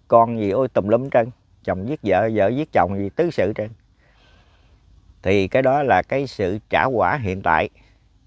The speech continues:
gây nhân nào trả quả đó. Cho nên quý vị mà không có tu rồi là tôi biết quý vị đau khổ lắm. Cho nên là ở đằng này tụi tôi tu rồi, tụi tôi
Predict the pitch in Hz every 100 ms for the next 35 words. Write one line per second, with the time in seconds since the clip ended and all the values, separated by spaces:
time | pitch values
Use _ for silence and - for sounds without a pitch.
0 | _ _ _ - 104 113 117 113 113 113
1 | 95 87 82 85 127 104 117 127 160 _
2 | _ _ _ _ _ _ _ _ _ _
3 | _ _ _ _ _ _ - _ _ _
4 | _ _ _ _ _ _ _ _ - 113
5 | 127 131 156 127 107 117 113 101 - 123
6 | 123 156 147 135 131 123 107 95 95 95
7 | - 127 127 165 160 143 101 117 113 -
8 | 92 80 - _ _ _ _ _ _ _
9 | _ _ _ _ _ 107 107 120 120 104
10 | 95 92 87 113 110 92 90 95 92 117
11 | 117 113 117 113 90 87 98 107 110